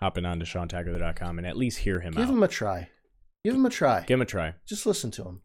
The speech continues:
Speaker 1: I think that you break it down pretty well. All right. We can move on. Um, something I wanted to bring up with you, Sean.
Speaker 2: I'm glad you have the show notes 'cause I don't. I,
Speaker 1: I know
Speaker 2: I'm
Speaker 1: you
Speaker 2: not
Speaker 1: don't.
Speaker 2: paying attention at all
Speaker 1: I
Speaker 2: to what
Speaker 1: put
Speaker 2: we're
Speaker 1: these
Speaker 2: talking
Speaker 1: show
Speaker 2: about.
Speaker 1: notes together in approximately twenty-seven minutes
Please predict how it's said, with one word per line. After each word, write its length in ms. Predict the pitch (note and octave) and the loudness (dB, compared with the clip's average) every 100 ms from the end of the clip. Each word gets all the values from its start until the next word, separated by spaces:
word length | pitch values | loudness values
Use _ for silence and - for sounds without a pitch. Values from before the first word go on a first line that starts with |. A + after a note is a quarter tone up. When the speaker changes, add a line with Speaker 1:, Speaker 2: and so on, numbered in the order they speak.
| - | -2
Speaker 1:
I 80 | G#2 | 0
think 220 | A#2+ - | 0 0
that 120 | G#2+ | 0
you 140 | A#2 | 0
break 240 | G2 A2 G2+ | 4 4 2
it 80 | E2+ | -2
down 180 | F#2 | -2
pretty 220 | E2 F#2 E2 | -2 -6 -6
well. 300 | D2 D#2+ - _ - _ - | -6 -10 -12 _ -20 _ 2
All 160 | G2+ F#2+ | 8 8
right. 180 | F2 - - _ _ _ _ _ _ - - | 6 -4 -20 _ _ _ _ _ _ -14 -4
We 140 | A2 | -2
can 160 | G#2 G2+ | 2 2
move 180 | F#2 E2 | 0 -2
on. 280 | E2+ F2 - - - - _ G#2+ | -4 -4 -8 -20 -20 -20 _ 4
Um, 520 | G#2+ G#2 G#2 G2+ - - _ _ _ - | 6 8 4 2 -4 -10 _ _ _ -8
something 340 | - D#3 D3+ D#3 | 6 6 8 8
I 80 | B2+ | 8
wanted 220 | A#2+ G#2+ | 8 6
to 40 | |
bring 200 | F#2+ F#2+ | 4 4
up 120 | F2+ F2 | 4 2
with 100 | D#2+ | -2
you, 100 | E2 | -2
Sean. 360 | F2+ E2+ E2 E2 | -2 0 -2 -2
Speaker 2:
I'm 100 | B2 | 4
glad 220 | F3+ F3+ | 6 6
you 100 | C#3 | 4
have 100 | B2 | 4
the 60 | G#2 | 0
show 220 | - G2+ | -2 -2
notes 200 | G2+ - | -4 -8
'cause 160 | G2+ | -6
I 140 | G2 F#2+ | -4 -4
don't. 260 | F#2 E2 - - | -4 -10 -14 -10
I, 180 | F#2 F#2 | 0 2
Speaker 1:
I 20 | |
know 120 | F2+ | 4
Speaker 2:
I'm 100 | E2 | 2
Speaker 1:
you 60 | - | 0
Speaker 2:
not 100 | D#2+ | -2
Speaker 1:
don't. 80 | D#2 | -4
Speaker 2:
paying 120 | - | -8
attention 360 | - - - F2 | -12 -14 -12 -10
at 60 | |
all 180 | F2+ F#2 | -8 -6
Speaker 1:
I 80 | F#2 | -2
Speaker 2:
to 60 | F#2+ | 2
what 60 | F#2+ | 4
Speaker 1:
put 180 | A2 | 4
Speaker 2:
we're 60 | G#2 | 2
Speaker 1:
these 80 | G2 | 0
Speaker 2:
talking 100 | - | 2
Speaker 1:
show 80 | G2 | 4
Speaker 2:
about. 80 | F#2 | 4
Speaker 1:
notes 140 | F#2 - | 2 0
together 540 | F2+ F2+ F2 F2 E2+ C2+ | 0 2 2 0 -2 -4
in 200 | F2+ F2 | -4 -4
approximately 640 | E2+ - E2 - F2 E2 F2 | -2 0 -2 -2 -4 -4 -4
twenty-seven 540 | F2 E2+ - E2+ E2 | -4 -4 -4 -4 -4
minutes 460 | E2 D#2+ D#2+ - | -4 -6 -8 -14